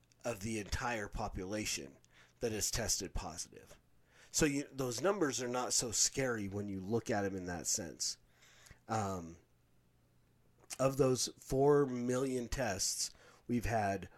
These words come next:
a hundred and forty-six thousand deaths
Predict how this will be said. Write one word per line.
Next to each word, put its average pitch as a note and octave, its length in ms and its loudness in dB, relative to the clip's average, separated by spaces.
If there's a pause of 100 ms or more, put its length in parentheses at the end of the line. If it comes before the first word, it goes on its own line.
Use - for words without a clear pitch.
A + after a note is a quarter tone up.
(400)
a - 40 0
hundred C3 300 0
and A2 140 -4
forty-six B2 840 2
thousand G#2+ 800 -2
deaths - 560 -2